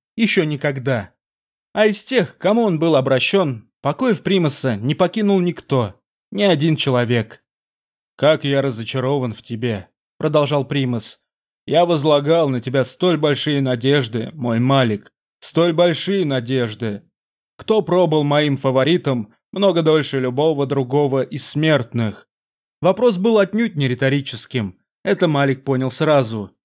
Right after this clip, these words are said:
«И, и я, о великий?» «Да, да, мой Малик, именно ты. Ты прожил на свете вдвое дольше любого человека,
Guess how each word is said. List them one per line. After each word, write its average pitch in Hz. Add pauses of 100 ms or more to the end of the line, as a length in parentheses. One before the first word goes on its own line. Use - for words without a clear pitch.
(320)
«И, 143
и 139
я, 170
о 139
великий?» 143 (720)
«Да, 120 (460)
да, 156
мой 156
Малик, 117 (120)
именно 185
ты. 123 (440)
Ты 185
прожил 185
на 165
свете 160
вдвое 175
дольше 170
любого 143
человека, 123